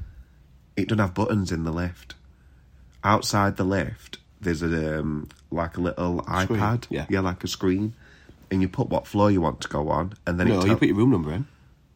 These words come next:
Speaker 1: Did you put, yeah, the room number in?
Speaker 2: Yeah, yeah, yeah.
Speaker 1: You
Speaker 2: So you
Speaker 1: put
Speaker 2: put your room number in, it tells you what lift to get. So you got A, B, C, and D.
Speaker 1: Yeah.
Speaker 2: And then it takes you to that floor.
Speaker 1: I know.
Speaker 2: Crazy.
Speaker 1: I think it's just really, really good because it looks like it should be old, but actually it's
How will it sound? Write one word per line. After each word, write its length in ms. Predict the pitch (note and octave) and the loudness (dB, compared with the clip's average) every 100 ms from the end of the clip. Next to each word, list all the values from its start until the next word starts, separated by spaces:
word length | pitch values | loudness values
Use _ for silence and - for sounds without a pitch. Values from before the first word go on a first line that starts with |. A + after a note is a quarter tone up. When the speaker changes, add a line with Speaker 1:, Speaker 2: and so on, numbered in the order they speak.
| _ | _
Speaker 1:
Did 160 | G#2 G#2+ | -2 0
you 60 | |
put, 240 | A#2 G2+ - | 2 2 6
yeah, 180 | A2+ A#2 | 6 6
the 140 | B2 | 6
room 220 | C3 C#3 | 6 8
number 240 | G#2+ F2 D#2 | 6 6 4
in? 60 | |
Speaker 2:
Yeah, 260 | A#2 C#3+ C#3+ | 4 4 4
yeah, 180 | C3 C#3+ | 2 2
yeah. 160 | C#3+ B2+ | 0 0
Speaker 1:
You 140 | G2 | 0
Speaker 2:
So 80 | G2+ | 6
you 40 | C3 | 8
Speaker 1:
put 40 | |
Speaker 2:
put 60 | D#3+ | 8
your 80 | B2 | 6
room 160 | C#3 | 6
number 160 | B2 F#2 | 6 4
in, 60 | |
it 100 | F2 | 0
tells 280 | - A#2 A2 | -2 -2 0
you 140 | A2 G2+ - - - - | 0 -2 -6 -20 -10 0
what 180 | A2+ | 0
lift 300 | - A#2+ - | 2 0 -2
to 60 | - | -2
get. 180 | G#2+ - | -2 -2
So 80 | A2 | -2
you 40 | |
got 100 | G2 | 0
A, 160 | G#2+ A2+ | 2 2
B, 240 | A2+ G#2+ | 4 2
C, 220 | G2 A2 | 2 0
and 120 | G2+ F#2 | 2 0
D. 280 | G#2+ E2 G#2 | 0 0 2
Speaker 1:
Yeah. 260 | F#2+ F2+ - - | 4 4 0 -6
Speaker 2:
And 100 | G2 | -2
then 80 | G#2 | 0
it 100 | - | 0
takes 260 | - A#2 A2+ | 2 0 0
you 60 | |
to 100 | - | -4
that 180 | G#2 F#2+ | -2 -2
floor. 340 | A2+ B2 E3+ - - F2+ | -2 0 -2 -6 -8 -2
Speaker 1:
I 80 | |
know. 320 | F2 D#2+ D#2+ E2 - _ _ _ _ - - | 0 0 -2 -6 -14 _ _ _ _ -16 -12
Speaker 2:
Crazy. 580 | - F#2+ G2 C3 - - - - - - - _ - | -8 -4 -2 -2 -2 -8 -8 -8 -10 -12 -20 _ -4
Speaker 1:
I 60 | |
think 240 | G#2 B2+ B2 | 2 4 2
it's 100 | A#2+ | -2
just 220 | C3+ A#2+ | -4 0
really, 240 | A2+ A2+ | 2 4
really 220 | G#2+ G2 E2+ | 4 2 2
good 180 | G#2 | -2
because 640 | G#2 G2+ F2+ E2 D2+ - - _ _ | -4 -4 -2 -2 -2 -10 -16 _ _
it 160 | F#2+ - | -6 -2
looks 260 | G#2 - | -4 -2
like 260 | F2 E2 - | -2 -2 -2
it 80 | D#2 | -6
should 240 | - D#2+ | -4 -4
be 140 | - E2+ | -4 -2
old, 400 | E2+ D2+ - - | -2 -2 -6 -8
but 140 | - | -6
actually 440 | - - - D#2+ | -6 -6 -6 -4
it's 220 | - - | -4 -6